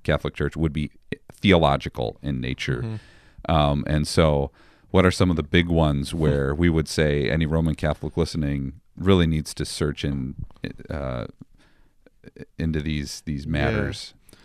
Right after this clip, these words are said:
Speaker 2: Well, I think it, uh, we have to start with the solas, right? The five solas, um, but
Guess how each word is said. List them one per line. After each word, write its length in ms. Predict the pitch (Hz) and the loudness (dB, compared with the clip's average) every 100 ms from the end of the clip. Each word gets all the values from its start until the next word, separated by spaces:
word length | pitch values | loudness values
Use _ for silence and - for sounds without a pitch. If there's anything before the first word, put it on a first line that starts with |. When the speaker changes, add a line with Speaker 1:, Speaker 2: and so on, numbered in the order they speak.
| _ - | _ -2
Speaker 2:
Well, 360 | 123 131 - - | 2 2 0 -6
I 100 | 127 | -4
think 180 | 131 117 | -2 0
it, 180 | 104 - | -2 -6
uh, 100 | 117 - | -14 -8
we 180 | 131 127 | -4 0
have 180 | 135 - | 0 0
to 60 | |
start 280 | 113 - 110 | -4 -2 0
with 220 | 107 - | -2 -6
the 60 | 113 | -8
solas, 640 | - 110 101 98 101 - - | -4 0 -2 -4 -6 -6 -2
right? 240 | 101 104 | -2 -2
The 80 | 110 | -4
five 260 | 120 104 98 | -2 -2 -2
solas, 680 | - 98 101 98 - - - - 101 | -4 -2 -2 -4 -4 -8 -10 -12 -6
um, 480 | 107 104 104 101 - | -4 -4 -4 -6 -8
but 160 | 101 | -10